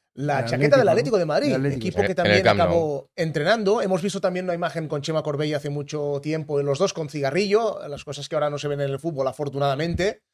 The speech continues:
Speaker 3: Mm.
Speaker 1: Eso ya fue en etapas mucho más posteriores, debía ser en alguna exhibición.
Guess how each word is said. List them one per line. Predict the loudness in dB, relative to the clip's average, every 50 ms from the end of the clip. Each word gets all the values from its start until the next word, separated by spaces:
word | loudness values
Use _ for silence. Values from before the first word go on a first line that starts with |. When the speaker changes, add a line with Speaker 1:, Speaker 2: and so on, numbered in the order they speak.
| _ _ _ _ _ _
Speaker 3:
Mm. | -12 -10 -10 -10 -12 -16 _ _ _
Speaker 1:
Eso | -10 -6 -4 -2
ya | -2 -2
fue | -2 0 0 2 2 2 2 2 0 -2 -2
en | -4 -4
etapas | -2 -2 -2 -2 -2 -2
mucho | -2 -4 -6 -4 -6
más | -6 -8 -8
posteriores, | -12 -12 -12 -8 -4 0 0 2 2 2 0 -2 -6
debía | -8 -8 -8 -8 -8
ser | -6 -4 -4 -4
en | -4
alguna | -4 -6 -6 -6
exhibición. | -6 -8 -8 -8 -10 -8 -2 0 2 2 0 -2 -6 -14